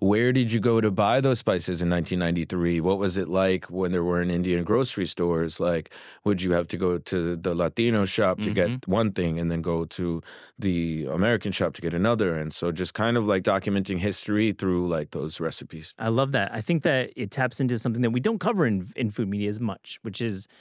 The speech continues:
Speaker 2: the before. Like, the before sometimes is, like, at the beginning of a book.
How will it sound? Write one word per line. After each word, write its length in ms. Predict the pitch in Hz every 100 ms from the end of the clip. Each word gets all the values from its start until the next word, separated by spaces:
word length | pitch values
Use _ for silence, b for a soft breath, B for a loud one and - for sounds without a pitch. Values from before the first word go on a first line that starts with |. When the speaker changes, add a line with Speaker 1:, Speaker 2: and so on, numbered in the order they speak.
| b b b -
Speaker 2:
the 460 | 117 107 110 110 - - 120
before. 640 | 151 - 170 131 - - - _ _ _
Like, 120 | 139 123
the 60 |
before 360 | 127 - 165 165
sometimes 320 | 135 139 120
is, 100 | 120
like, 100 | 123
at 60 | 104
the 60 | 104
beginning 420 | 104 - 113 107
of 80 | 92
a 40 |
book. 360 | 90 120 -